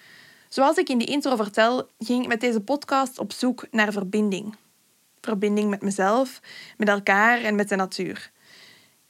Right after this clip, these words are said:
Nu, twee jaar later, ben ik blij om te vertellen dat ik die verbinding absoluut gevonden heb. Zeker met jullie. Want de podcast werd in het totaal meer dan dertigduizend keer gestreamd.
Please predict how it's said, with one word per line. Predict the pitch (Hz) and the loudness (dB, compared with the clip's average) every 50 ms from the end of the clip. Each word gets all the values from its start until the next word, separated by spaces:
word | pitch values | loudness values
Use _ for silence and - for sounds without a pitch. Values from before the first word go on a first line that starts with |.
| _ | _
Nu, | - 226 240 262 | 2 2 4 4
twee | 247 - 247 226 | 2 2 2 4
jaar | 220 208 208 | 6 6 6
later, | 214 214 220 262 269 - 285 269 | 6 6 6 4 4 2 0 2
ben | 220 240 233 | 2 2 2
ik | 233 202 | 2 2
blij | 233 233 254 | 2 2 2
om | 277 254 | 2 0
te | - 247 | 0 -2
vertellen | 214 214 208 214 233 220 226 240 | -2 -2 0 2 2 4 4 4
dat | 233 226 220 | 2 2 0
ik | 220 190 | 0 0
die | 208 214 | 2 2
verbinding | 196 202 190 185 220 220 233 233 226 226 220 - _ | 2 2 2 2 2 2 4 2 2 0 -2 -2 _
absoluut | - 269 269 - - 254 226 214 214 214 208 | 0 0 0 0 0 2 2 4 4 2 0
gevonden | - - 202 190 196 196 185 202 | 0 -2 -2 0 -2 -2 -2 -2
heb. | 196 196 185 - - - - _ _ _ _ _ _ _ _ _ | -4 -4 -6 -6 -10 -18 -20 _ _ _ _ _ _ _ _ _
Zeker | - 202 208 247 262 254 277 262 | -8 -2 0 0 2 2 2 2
met | 226 220 202 - | 2 2 2 2
jullie. | 220 226 208 196 - - - _ _ - - - - - - - _ | 2 2 2 0 -4 -8 -12 _ _ -20 -20 -20 -18 -20 -20 -6 _
Want | - 269 262 | -2 0 0
de | 285 | 0
podcast | 254 - 339 359 - - 311 302 294 294 - | 0 0 -2 0 0 2 2 2 2 0 -2
werd | 247 247 247 - | -2 -2 0 0
in | 240 | 0
het | 226 220 | 2 2
totaal | 220 208 208 233 220 233 254 254 233 | 0 0 2 2 2 4 4 2 2
meer | 220 220 220 | 2 2 2
dan | 220 214 214 208 190 | 2 2 2 2 2
dertigduizend | 185 240 269 311 302 - 277 240 208 - _ - 220 233 269 302 269 269 262 - - | 2 2 0 0 0 -4 -4 -4 -6 -4 _ 2 4 4 4 2 2 0 -2 -2 -4
keer | - 247 240 240 247 254 | -2 0 0 2 0 0
gestreamd. | 233 226 - 247 - - - - 208 180 175 202 202 202 - - | -2 -2 -4 -4 -4 -4 -6 -6 -4 -4 -4 -6 -8 -10 -12 -16